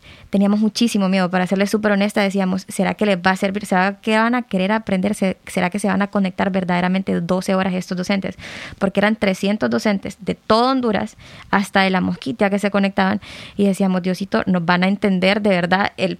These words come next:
vocabulario que estamos haciendo?". Y fuimos verdaderamente, gratamente sorprendidos. O sea, si nosotros le mostráramos fotos en el desarrollo de este,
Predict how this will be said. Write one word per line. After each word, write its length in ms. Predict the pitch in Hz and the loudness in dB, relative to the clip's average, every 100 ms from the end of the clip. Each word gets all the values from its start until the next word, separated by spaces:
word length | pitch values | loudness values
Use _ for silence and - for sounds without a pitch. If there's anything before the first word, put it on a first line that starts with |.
| - | -4
vocabulario 520 | 190 185 180 175 190 | -2 2 2 2 2
que 60 | 214 | 0
estamos 340 | 208 190 196 | 2 2 0
haciendo?". 520 | 180 214 226 202 - - _ | -2 0 -2 -2 -8 -12 _
Y 120 | 220 | 0
fuimos 420 | - 202 214 226 | 2 2 2 0
verdaderamente, 680 | 202 190 185 180 185 196 - | 0 0 2 2 2 0 -2
gratamente 560 | 185 190 190 208 196 180 | 0 0 2 2 2 0
sorprendidos. 640 | 214 190 180 185 240 98 - | -2 -2 -2 0 0 -2 -2
O 80 | 196 | -2
sea, 140 | 190 - - - | -2 -4 -18 -16
si 100 | - | -2
nosotros 260 | 202 196 214 | -2 2 2
le 80 | 247 | 2
mostráramos 480 | 226 202 202 214 202 | 2 2 2 0 0
fotos 400 | 208 233 233 - - - | -2 -2 -6 -8 -14 0
en 120 | 202 | 0
el 80 | 185 | 2
desarrollo 440 | 190 180 185 202 | 0 0 0 2
de 100 | 214 | 0
este, 360 | 202 - 208 | -2 -2 -4